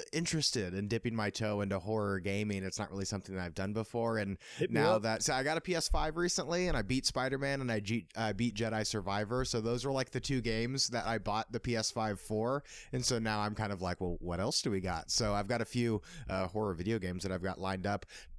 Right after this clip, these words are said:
Speaker 1: Just for me. I, why am I plugging it? Just, j-, you know, personal life updates. I'm not gonna be making content about it, <laughs> but I'm gonna be playing video games. That's, that's pretty exciting. But if you wanna actually see what I am up to, uh, you can follow me on Twitter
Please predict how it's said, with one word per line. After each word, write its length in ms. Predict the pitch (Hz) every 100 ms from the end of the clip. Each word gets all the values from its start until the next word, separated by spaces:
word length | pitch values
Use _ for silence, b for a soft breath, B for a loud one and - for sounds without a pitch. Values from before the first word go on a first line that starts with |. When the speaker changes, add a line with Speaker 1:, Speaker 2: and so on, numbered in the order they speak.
| -
Speaker 1:
Just 200 | 175 165
for 140 | - 175
me. 320 | 185 120 85 -
I, 260 | 127 113 110
why 160 | 123 135
am 60 |
I 80 | 139
plugging 340 | - 147 156
it? 160 | 185 190
Just, 240 | 156 -
j-, 180 | 160 156
you 160 | 160 170
know, 160 | 151 180
personal 360 | - 202 - 190
life 220 | 202 -
updates. 380 | 135 - 113 110
I'm 120 | 151
not 160 | 160 160
gonna 80 | 160
be 100 | 143
making 300 | 131 131 120
content 400 | 123 147 147 110
about 240 | 120 120
it, 120 | 147 -
<laughs> 20 |
but 160 | 160 -
I'm 540 | 208 - 254 220 175
gonna 40 | 175
be 140 | 170
playing 240 | - 180 175
video 200 | 233 151
games. 300 | 113 101 104
That's, 200 | 127 -
that's 200 | 123 -
pretty 160 | 110
exciting. 460 | 95 - 139 151 139
But 180 | 151 -
if 160 | 123
you 80 | 131
wanna 160 | 127 117
actually 300 | 113 - 110
see 220 | - 110
what 180 | 104 95
I 140 | 107
am 240 | 107 110 107
up 160 | -
to, 280 | - 107 104 B B B 117
uh, 200 | 113 104
you 80 | 104
can 160 | 101
follow 280 | 95 101 101
me 240 | 98 101 90
on 200 | 95 90
Twitter 380 | - 151 147